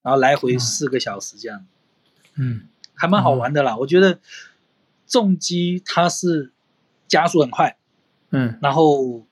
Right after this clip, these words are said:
Speaker 1: 可以走快速道路。
Speaker 2: 嗯。
Speaker 1: 我是把它当作是一个基本的交通工具，就这样。
Speaker 2: 哦。
Speaker 1: 你，你叫我飙到一百二、一百三，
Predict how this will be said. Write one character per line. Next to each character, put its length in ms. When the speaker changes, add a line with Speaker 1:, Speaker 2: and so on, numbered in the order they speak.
Speaker 1:
可 140
以 100
走 260
快 220
速 140
道 160
路。 180
Speaker 2:
嗯。 340
Speaker 1:
我 160
是 100
把 220
它 260
当 300
作 240
是 240
一 60
个 400
基 160
本 120
的 60
交 160
通 160
工 180
具， 220
就 100
这 80
样。 160
Speaker 2:
哦。 300
Speaker 1:
你， 240
你 160
叫 180
我 180
飙 200
到 320
一 140
百 160
二、 240
一 60
百 180
三， 340